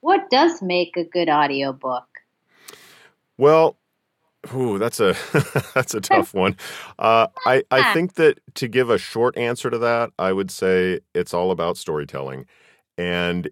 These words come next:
Speaker 2: if you can feel like somebody is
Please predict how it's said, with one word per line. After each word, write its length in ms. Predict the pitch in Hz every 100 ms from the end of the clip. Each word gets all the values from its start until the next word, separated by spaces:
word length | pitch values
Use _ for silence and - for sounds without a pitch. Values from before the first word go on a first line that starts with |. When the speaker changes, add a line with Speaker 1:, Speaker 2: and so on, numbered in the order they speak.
| -
Speaker 2:
if 260 | 95 92 -
you 280 | 98 127
can 240 | 143 139 131
feel 720 | - 110 104 101 98 95 92 _ _ _
like 720 | 90 90 90 87 85 - - _ _ _ _ _ _
somebody 760 | - - 113 113 117 113 107 -
is 400 | 92 92 82